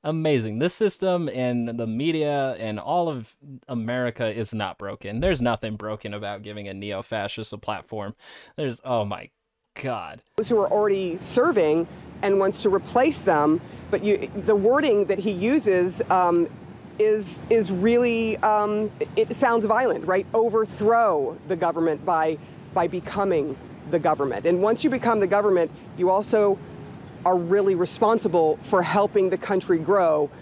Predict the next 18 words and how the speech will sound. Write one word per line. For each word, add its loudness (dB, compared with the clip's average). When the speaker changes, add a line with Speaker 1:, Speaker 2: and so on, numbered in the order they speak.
Speaker 2:
not 4
breaking 2
it 0
down. 0
So 2
it 2
would 2
be 2
very, 2
very 0
interesting 0
to 0
see 2
where 4
he 2
goes 2
from 2
here, 2